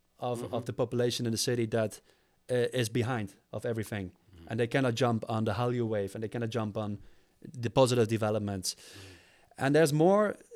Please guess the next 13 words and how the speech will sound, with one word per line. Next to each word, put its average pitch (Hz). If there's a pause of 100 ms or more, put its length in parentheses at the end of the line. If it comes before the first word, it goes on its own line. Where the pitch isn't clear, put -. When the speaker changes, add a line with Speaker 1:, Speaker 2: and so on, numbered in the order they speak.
(180)
Speaker 1:
than, 151 (640)
"Okay, 143
this 127
is 127
just 131
a -
shanty 165
town." 104
It's 127
also 170 (280)
a 131
town 160
that, 139